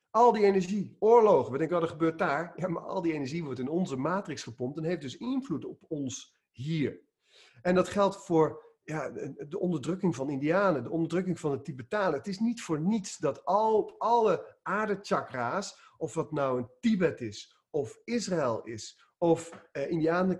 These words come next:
in die krachtplaatsen van Indianen in Noord- en Zuid-Amerika, eh, of de Zulus in Zuid-Afrika, of plekken in Rusland, in Siberië,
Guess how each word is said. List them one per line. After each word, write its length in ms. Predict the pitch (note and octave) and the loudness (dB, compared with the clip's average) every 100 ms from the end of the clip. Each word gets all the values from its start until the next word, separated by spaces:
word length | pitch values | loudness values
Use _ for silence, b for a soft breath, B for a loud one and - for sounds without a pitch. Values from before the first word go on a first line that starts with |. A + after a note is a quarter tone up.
| - | -6
in 100 | F3 | -2
die 200 | E3 E3 | -2 -2
krachtplaatsen 640 | - F#3 F#3 F#3 D#3+ - | -4 -6 -6 -2 -2 -2
van 100 | C#3+ | -6
Indianen 480 | D3+ D3 E3 F#3 F3+ | -6 -2 0 0 0
in 80 | C#3+ | 0
Noord- 220 | D#3+ E3+ | -2 -2
en 60 | C#3 | 0
Zuid-Amerika, 920 | C#3 C3+ C#3 F3+ G#3+ G3 E3 G#2+ A2 b b b | 0 0 -2 -2 -2 -4 -4 -6 -8 b b b
eh, 260 | - C#3 C#3 | -2 2 2
of 160 | F3+ D#3+ | 0 -2
de 100 | D3+ | -6
Zulus 400 | B2+ G#3+ G#3+ D3 | -2 0 0 0
in 100 | D3 | 0
Zuid-Afrika, 920 | D3 C#3 - G3 - F3+ B2+ G#2 - b | 2 0 0 -6 -6 -8 -6 -6 -10 b
of 280 | - D#3 - - _ | -4 -4 -4 -18 _
plekken 280 | F#3+ F#3+ G3 | -4 -4 -4
in 180 | D#3 | -4
Rusland, 500 | D#3 G3 B3 F#3 C#3 | 2 2 4 2 0
in 60 | A#2 | -2
Siberië, 560 | - D3+ A3 E3+ A2 | -8 -6 -2 -2 -2